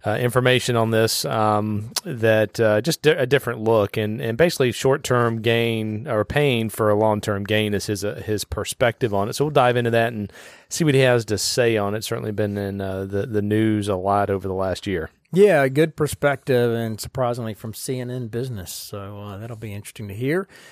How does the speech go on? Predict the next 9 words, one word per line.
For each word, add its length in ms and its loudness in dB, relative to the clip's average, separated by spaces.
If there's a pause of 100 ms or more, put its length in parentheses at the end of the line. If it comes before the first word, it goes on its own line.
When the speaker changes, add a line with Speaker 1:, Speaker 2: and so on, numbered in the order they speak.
(140)
Speaker 2:
And 140 2
we're 100 6
also 340 4
gonna 200 2
talk 380 -2
about 440 -2
some 360 -4
billion-dollar 880 2
companies 880 -6